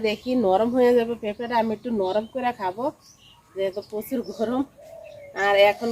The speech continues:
কাটলে এটা শক্ত শক্ত, যারা শক্ত পেঁপে পছন্দ করেন তাদের জন্য এটা খুব মজা লাগবে এখন খাইতে, কিন্তু আমি একটু নরম করে কাটবো, কারণ আমার আব্বা শক্ত জিনিস খাইতে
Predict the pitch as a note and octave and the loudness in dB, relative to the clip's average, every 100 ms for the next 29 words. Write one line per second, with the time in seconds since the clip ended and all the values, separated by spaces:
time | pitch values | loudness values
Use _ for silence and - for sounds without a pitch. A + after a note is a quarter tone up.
0 | A#3 G#3+ A3+ B3+ A#3+ A3+ B3 A#3 - A3+ | -2 -2 -2 -4 -2 -2 -2 -4 -4 -8
1 | A3 - A#3+ G#3 G#3+ - A3+ A3 G#3+ G#3+ | -10 -6 -2 0 -2 -2 -6 -4 -6 -6
2 | G#3+ G#3 A#3 A3+ A3 A3 G#3+ A3+ C#4+ - | -8 -8 -10 -8 -6 -2 -2 -2 -4 -8
3 | _ _ _ - G#3 G3 G#3 G#3 G#3+ G#3 | _ _ _ -4 -2 0 -2 0 2 2
4 | G#3 A3+ A#3 G#3 F#3+ G3 G#3+ A3 A3 G#3 | 2 -2 -6 -2 -2 0 -2 0 0 0
5 | G#3 - F3 F3 A#3+ C4+ G3+ G3 G#3 G3+ | -6 -8 -10 -8 -8 -8 -10 -6 -4 -2
6 | G#3 G#3 G#3 _ _ _ - A3+ - D4 | -2 -4 -6 _ _ _ -12 -10 -4 2
7 | A#3 G#3 B3 C4 C4 C4 B3+ B3 B3 A#3+ | 4 4 2 2 4 6 6 6 6 4
8 | A#3 A#3+ A3 G#3+ A#3+ G#3+ G#3 G#3+ G3+ G3+ | 4 2 2 0 -2 2 2 2 2 2
9 | F#3+ F#3+ A3 A3 F#3+ - F#3+ F#3 F#3+ - | 0 0 -2 -2 -6 -4 -2 0 -2 -4
10 | D#3+ D#3+ | -12 -10